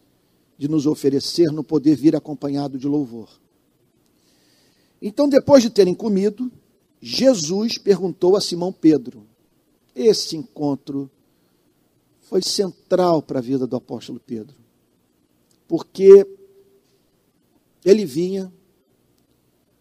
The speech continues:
daquela experiência de ter negado seu Salvador três vezes.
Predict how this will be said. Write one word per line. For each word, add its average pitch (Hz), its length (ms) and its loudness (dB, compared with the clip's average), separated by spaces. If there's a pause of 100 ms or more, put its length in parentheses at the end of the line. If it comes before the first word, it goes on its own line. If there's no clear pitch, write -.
(600)
daquela 185 400 -2
experiência 170 1120 0 (4000)
de - 100 -18
ter 165 220 2
negado 156 420 -4
seu 156 500 -4
Salvador 143 600 -4
três 170 320 -4
vezes. 110 640 -12